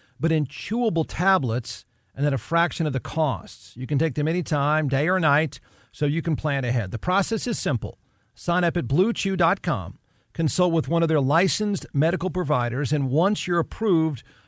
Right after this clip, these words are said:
you'll receive your prescription within days. The best part is there is, it's all done online. No visits to the doctor's office, no awkward conversations, no waiting in line at the pharmacy. Blue Chew tablets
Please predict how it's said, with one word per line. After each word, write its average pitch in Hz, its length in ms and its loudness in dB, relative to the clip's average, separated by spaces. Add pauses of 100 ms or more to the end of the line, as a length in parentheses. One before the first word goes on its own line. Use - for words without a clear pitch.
you'll 151 160 2
receive 160 420 -2
your 185 80 0
prescription 147 540 -4
within 139 240 0
days. 120 480 -6 (240)
The 139 80 -4
best 185 200 4
part 175 200 4
is 180 340 4
there 143 220 4
is, 143 500 -2
it's - 140 -6
all 156 180 4
done 180 220 4
online. 160 540 0 (200)
No 180 260 2
visits 165 480 2
to 196 80 0
the 190 100 2
doctor's 143 440 0
office, 107 280 -2
no 180 220 0
awkward 170 440 0
conversations, 147 760 -2
no 185 80 2
waiting 185 480 0
in 175 100 -2
line 156 220 0
at - 80 -6
the 127 80 -4
pharmacy. 143 440 -2
Blue 165 300 0
Chew 208 280 -6
tablets 170 760 -2